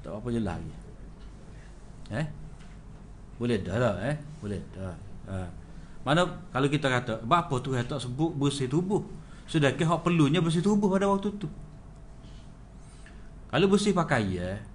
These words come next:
dah. Bukan sama Nabi pakaian dia cemar. Ha. Tapi buat apa? Sebut, sebut pakaian.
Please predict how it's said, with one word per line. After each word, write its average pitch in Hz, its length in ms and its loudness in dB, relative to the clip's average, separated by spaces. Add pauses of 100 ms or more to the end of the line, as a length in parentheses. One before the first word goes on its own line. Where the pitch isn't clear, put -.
dah. 95 160 -2 (240)
Bukan 156 240 0
sama 160 400 0 (240)
Nabi 151 400 2
pakaian 147 320 2
dia 156 160 2
cemar. 175 320 -4 (1120)
Ha. 98 400 0 (640)
Tapi 185 240 4
buat 208 240 6
apa? 202 80 2
Sebut, 185 400 2 (1300)
sebut 151 320 -2
pakaian. 120 480 0